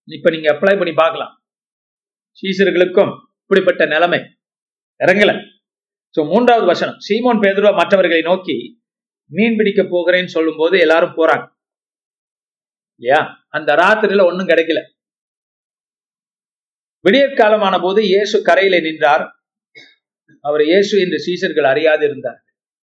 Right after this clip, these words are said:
இப்ப உயிர்த்தெழுந்த இயேசு, புதிய ஆதாம் இயேசு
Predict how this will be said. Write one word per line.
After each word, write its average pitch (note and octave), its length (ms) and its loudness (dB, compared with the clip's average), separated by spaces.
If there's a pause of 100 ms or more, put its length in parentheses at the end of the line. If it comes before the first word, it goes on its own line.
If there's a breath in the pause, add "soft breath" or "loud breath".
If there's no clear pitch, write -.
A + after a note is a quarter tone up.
(1400)
இப்ப D#3+ 200 -4 (1120)
உயிர்த்தெழுந்த A3+ 540 0 (120)
இயேசு, D#3+ 320 -6 (1300)
புதிய A3+ 240 0 (160)
ஆதாம் G3 340 2
இயேசு E3+ 260 -6